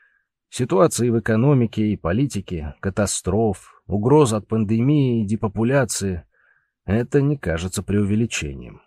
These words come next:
Скорее вопрос только когда и как именно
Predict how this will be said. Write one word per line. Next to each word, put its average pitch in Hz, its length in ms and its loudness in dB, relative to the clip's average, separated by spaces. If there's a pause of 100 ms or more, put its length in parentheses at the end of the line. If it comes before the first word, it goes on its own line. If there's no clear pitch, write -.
(640)
Скорее 135 460 0
вопрос 117 560 2
только 120 320 -2
когда 117 720 -2 (100)
и 92 320 -2
как 104 320 -2
именно 80 600 -4